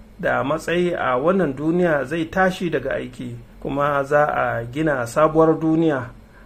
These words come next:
wacce wa'annan ƙasashen yamma ƙarfinsu zai ragu sosai a lokacin, ba kuma su ne da magana ta ƙarshe a kome ba, don dole ne suna so ko ba sa so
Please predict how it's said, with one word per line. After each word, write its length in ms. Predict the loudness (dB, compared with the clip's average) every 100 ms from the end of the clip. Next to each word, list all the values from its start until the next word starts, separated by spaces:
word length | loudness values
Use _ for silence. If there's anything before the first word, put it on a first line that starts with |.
| -20 -2
wacce 560 | 2 2 0 0 0
wa'annan 500 | 0 2 4 4 2
ƙasashen 560 | -2 -2 -2 -2 -4 -2
yamma 460 | -2 -4 -4 -6 -8 -16 -20 -20 -6
ƙarfinsu 800 | 0 0 2 0 0 -4 -4 -6 -10
zai 240 | 2 4
ragu 240 | 4 2 -4
sosai 580 | -6 -8 -2 0 2 0
a 220 | -2 -2
lokacin, 600 | -4 -4 -8 -6 -8 -10 -14 -20 -20 -4
ba 160 | -4 -2
kuma 300 | 0 2 2
su 240 | 0 -2
ne 220 | 0 2 0
da 280 | -2 -2
magana 380 | -4 -4 -2 -2
ta 80 | -4
ƙarshe 460 | -10 -12 -2 0 0
a 80 | -4
kome 480 | -2 -2 -2 -4 -2
ba, 300 | -2 -2 -6 -20 -6
don 180 | -2 2
dole 320 | 4 4 2
ne 160 | 0 -8
suna 300 | -4 -2 -2
so 200 | -2 -6
ko 160 | -2 0
ba 180 | 2 0
sa 160 | -2 -4
so 340 | -4 -6